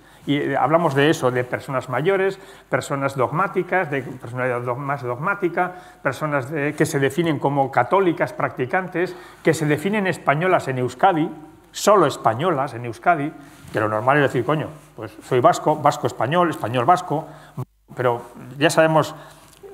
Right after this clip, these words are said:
eh, el perfil sociológico, bien. Eh, esas, mm, eh, que no quieren cambiar, brrr, vale.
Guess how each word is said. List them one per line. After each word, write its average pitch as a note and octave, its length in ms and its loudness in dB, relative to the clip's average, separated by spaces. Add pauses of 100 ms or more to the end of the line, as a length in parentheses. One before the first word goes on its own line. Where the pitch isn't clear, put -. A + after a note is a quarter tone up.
(140)
eh, - 300 -18
el B2 140 -4
perfil C3+ 280 -2
sociológico, C#3+ 800 -4 (300)
bien. B2 140 -8 (640)
Eh, C3+ 840 4 (960)
esas, A3+ 340 0
mm, F3+ 380 -8
eh, D#3+ 280 -10
que D#3+ 100 4
no F3+ 120 0
quieren D#3 240 4
cambiar, F3+ 600 4
brrr, D#3+ 760 2 (180)
vale. B2 180 2